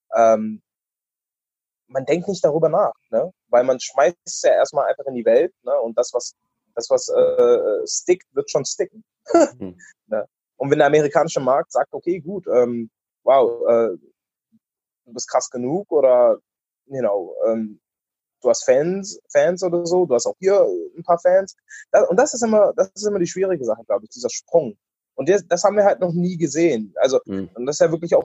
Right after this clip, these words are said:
Speaker 1: Pionierarbeit, ja. So, und ich glaube auf jeden Fall, dass wir da einige Leute haben, wie jetzt zum Beispiel in Calvin, äh, die da auf jeden Fall,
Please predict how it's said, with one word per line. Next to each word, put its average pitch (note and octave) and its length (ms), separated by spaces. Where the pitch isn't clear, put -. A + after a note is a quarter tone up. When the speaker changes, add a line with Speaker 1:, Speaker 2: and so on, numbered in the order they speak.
Speaker 1:
Pionierarbeit, D#3+ 1120
ja. A#2 200
So, C3 180
und A#2+ 160
ich B2+ 100
glaube F3 300
auf E3+ 120
jeden E3+ 140
Fall, E3+ 140
dass - 160
wir C3 60
da A#2+ 120
einige D3+ 440
Leute B2 340
haben, C#3+ 240
wie D3+ 180
jetzt D3+ 240
zum D3+ 80
Beispiel C3+ 240
in A#2+ 40
Calvin, C#3+ 640
äh, C3 320
die - 60
da B2 100
auf - 160
jeden C3+ 120
Fall, C3 280